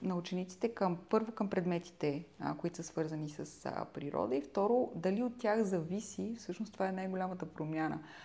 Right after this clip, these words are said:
дали от тях зависи промяната на средата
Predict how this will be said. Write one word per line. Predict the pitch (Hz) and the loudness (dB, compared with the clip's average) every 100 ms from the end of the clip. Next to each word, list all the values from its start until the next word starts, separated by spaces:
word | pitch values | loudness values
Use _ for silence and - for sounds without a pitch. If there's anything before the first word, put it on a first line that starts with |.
| - - - | -16 -14 -2
дали | 190 | 2
от | 233 | 2
тях | 233 226 | 4 4
зависи | 190 233 233 - | 4 2 -2 -4
промяната | 190 185 202 208 | -2 -2 -2 -2
на | 180 | -4
средата | 170 165 147 147 180 - 320 | -4 -2 0 2 0 2 -2